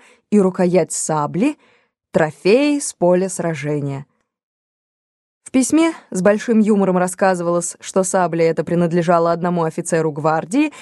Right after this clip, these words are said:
который клялся, что гвардия умирает, но не сдаётся, и через минуту после этого был взят в плен простым солдатом. Солдат сломал саблю француза прикладом своего мушкета, после чего ею завладел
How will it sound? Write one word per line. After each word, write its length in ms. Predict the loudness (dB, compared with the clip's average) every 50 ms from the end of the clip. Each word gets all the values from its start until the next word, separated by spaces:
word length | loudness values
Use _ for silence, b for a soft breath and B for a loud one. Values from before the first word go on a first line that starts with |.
| B B
который 320 | -2 0 2 4 2 2 2
клялся, 460 | 0 0 2 2 2 2 0 -4 -8
что 180 | -4 -4 -4
гвардия 540 | -4 0 0 2 2 2 0 -2 -4 -6 -4
умирает, 580 | -4 -2 -2 0 2 2 2 2 2 0 0 0
но 140 | 0 2 2
не 160 | 2 2 2
сдаётся, 640 | 0 0 0 0 0 0 -2 -4 -4 -6 -6 -6 B B B B B
и 100 | -2 -2
через 280 | 0 2 2 2 2 2
минуту 340 | 2 2 2 2 0 -2
после 320 | -2 -2 -2 0 2 2 2
этого 260 | 2 2 0 -2 -2
был 260 | -2 0 0 0 0
взят 300 | 0 0 0 -2 -2 -2
в 140 | -6 -14 -8
плен 340 | _ 2 2 2 2 2 0
простым 460 | 0 -2 -2 -2 -4 -4 -2 -2 -2
солдатом. 720 | -2 0 0 0 0 -2 -4 -6 -8 -8 -8 -10 -12 -12 -12 _ _ _ _ _ _ _ _ _ _ _ _ _ _ _ _ _ _ _ _
Солдат 460 | -4 0 2 2 2 2 2 0 0
сломал 420 | -2 -2 -2 0 0 0 -2 -2 -2
саблю 320 | -4 -4 -2 -2 -2 0
француза 440 | 0 0 0 -2 -2 -4 -4 -4 -4
прикладом 520 | -2 -4 -2 0 0 0 0 0 -2 -4
своего 320 | -4 -2 -2 0 0 0 0
мушкета, 520 | -2 -4 -4 -4 -2 -2 -2 -2 -2 -6 B B B B -2
после 320 | -2 -2 0 -2 -4 -6
чего 320 | -4 -4 0 2 2 2
ею 320 | 2 0 0 0 0 0 0
завладел 500 | 0 0 0 0 2 2 2 0 0